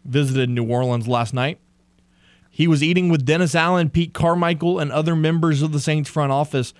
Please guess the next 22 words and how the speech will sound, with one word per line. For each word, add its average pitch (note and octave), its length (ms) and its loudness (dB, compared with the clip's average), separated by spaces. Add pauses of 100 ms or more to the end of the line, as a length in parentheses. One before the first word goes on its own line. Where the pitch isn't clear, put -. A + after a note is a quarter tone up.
(280)
until C3+ 220 -2
almost D3+ 320 0
eleven C3+ 600 -2
o'clock D3 540 -2
last A2+ 300 -2
night. G#2 200 -10 (1600)
And A2+ 120 -4
then C#3+ 80 2
he F3 80 4
was A#2+ 140 -2
seen D3+ 200 2
back C#3+ 200 2
at C#3 80 -6
the A#2+ 60 -6
Saints D#3 280 -4
facility D3+ 480 0
again C3 300 0
today. D#3+ 380 0 (1900)
The B2+ 140 0
even B2 220 2
bigger D3+ 240 2
detail, G#3 600 0